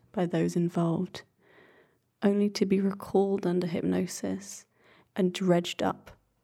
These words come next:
from their subconscious brain. It is clear that these ideas about how the body reacts to these experiences, or how we refactor them into the narratives that we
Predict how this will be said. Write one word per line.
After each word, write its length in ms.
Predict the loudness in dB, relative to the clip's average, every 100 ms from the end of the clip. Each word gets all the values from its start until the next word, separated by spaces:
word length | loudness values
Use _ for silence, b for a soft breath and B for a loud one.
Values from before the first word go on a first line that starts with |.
| _
from 220 | -2 2
their 140 | 2 0
subconscious 800 | -2 -6 -6 -4 -4 -4 -8 -8
brain. 580 | -4 -2 -2 -4 -6 -10 _ _ _ _ _ _ -20 -20 b b b b b b b b b _
It 120 | 2 4
is 140 | 2
clear 240 | 0 2
that 160 | 2 2
these 320 | 0 0 -4 -10 -2
ideas 760 | 2 4 4 4 4 0 -4 -10 b b b b b b
about 320 | 2 4 4
how 240 | 2 4 4
the 100 | 2
body 400 | 4 4 4 4
reacts 520 | 4 4 2 0 -4
to 140 | 0 2
these 260 | 2 0
experiences, 1200 | -6 -4 2 2 2 0 -4 -6 -6 -8 -10 -12 _ b b b b b b _ 0
or 160 | 0 4
how 180 | 4
we 160 | 4 4
refactor 560 | 2 0 0 -2 -2 2
them 200 | 4 6
into 240 | 2 2
the 80 | 4
narratives 680 | 4 2 0 -2 -4 -4 -8
that 140 | -6 -2
we 400 | 0 0 -2